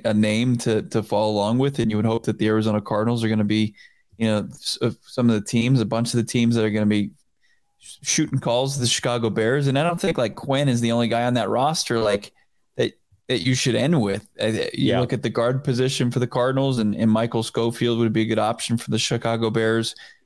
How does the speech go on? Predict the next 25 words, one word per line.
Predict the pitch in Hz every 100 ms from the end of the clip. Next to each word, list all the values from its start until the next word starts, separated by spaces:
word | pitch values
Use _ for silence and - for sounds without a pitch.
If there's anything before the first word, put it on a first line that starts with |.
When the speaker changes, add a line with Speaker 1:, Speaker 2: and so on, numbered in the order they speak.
| -
Speaker 1:
Another | 113 110
interior | - 117 113 123 117
offensive | 110 113 117 110 107
line, | 104 113
as | 117
we | 107
talk | 104 113 107
about | 107 110 -
the | 104
injury, | 113 117 113 110 - - _ _ _
uh, | 101 101 - - - - - -
that | 110 -
position, | 131 110 110 123 123 120 -
uh, | 95 90 -
on | 120 117
the | 117
line | 110 123 117 120 135
is, | 120
is | 104 107 104
ravaged | 107 110 123 135 135
at | 127 117
this | 123
point. | - - 127 151 -
You've | 156 117 104
got, | 117 113